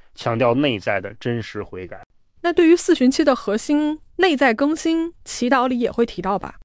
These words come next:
Speaker 1: 没错，会求天主给我们再造一颗纯洁的心，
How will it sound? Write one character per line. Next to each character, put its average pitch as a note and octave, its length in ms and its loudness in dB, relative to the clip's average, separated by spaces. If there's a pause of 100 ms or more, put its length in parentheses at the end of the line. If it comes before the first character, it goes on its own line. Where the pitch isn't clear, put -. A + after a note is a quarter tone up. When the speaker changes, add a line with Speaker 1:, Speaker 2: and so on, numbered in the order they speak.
(160)
Speaker 1:
没 A#2 120 -4
错， A#2 300 -2
会 - 260 0
求 A#2+ 220 -2
天 C3+ 240 0
主 A2+ 160 -2
给 A#2+ 100 -4
我 A2+ 120 2
们 G#2 160 -6
再 A#2 260 -2
造 A2+ 220 0
一 G#2+ 80 -4
颗 B2 180 -4
纯 A2+ 260 -8
洁 A#2+ 160 -4
的 G#2+ 140 -4
心， A2+ 320 -6